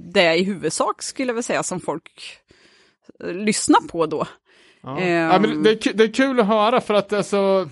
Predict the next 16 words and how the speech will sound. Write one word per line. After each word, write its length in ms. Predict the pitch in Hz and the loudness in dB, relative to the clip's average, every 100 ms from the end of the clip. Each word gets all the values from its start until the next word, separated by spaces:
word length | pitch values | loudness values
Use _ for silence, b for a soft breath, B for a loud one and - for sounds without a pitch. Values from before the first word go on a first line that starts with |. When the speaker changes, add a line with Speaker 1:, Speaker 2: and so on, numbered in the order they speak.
| - | -6
Speaker 2:
innan 360 | 220 202 214 | -4 0 0
internet, 500 | 214 247 214 180 156 | 0 0 -2 -4 -4
allting 420 | - 208 214 220 202 | 0 0 0 -2 0
var 120 | 190 | -2
ju 40 | |
så 160 | - 180 | 0 -2
lokalt. 640 | 170 160 277 147 120 123 | -2 -2 0 2 0 -2
Man 140 | 165 | -2
hör 160 | 170 226 | 2 4
ju 60 | 202 | 4
ibland 280 | 180 208 | 4 2
när 80 | 196 | 2
man 80 | 175 | -2
pratar 300 | - 170 175 | 0 0 2
om 60 | 160 | -2
f-, 60 | - | -4